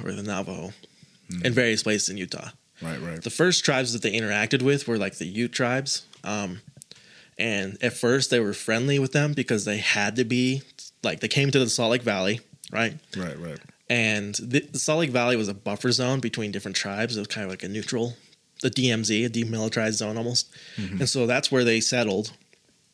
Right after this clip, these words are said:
Speaker 1: And as they started spreading to, like, south of here, they met the Ute tribes that were living there around Utah Lake, and they wiped those motherfuckers out. Like, just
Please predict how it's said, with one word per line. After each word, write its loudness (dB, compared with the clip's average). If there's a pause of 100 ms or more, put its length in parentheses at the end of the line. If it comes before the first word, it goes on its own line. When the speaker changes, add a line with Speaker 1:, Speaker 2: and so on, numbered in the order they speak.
(680)
Speaker 1:
And 2 (500)
as 2
they 2
started 2
spreading 2
to, 0
like, -4 (140)
south -2
of -6
here, -4 (480)
they 2
met -2
the -2
Ute 0
tribes -2 (120)
that -4
were 0
living 0
there -8 (380)
around 0
Utah 0
Lake, -4 (640)
and -6
they -4
wiped -8
those -6
motherfuckers -10
out. -12 (320)
Like, 0 (180)
just -2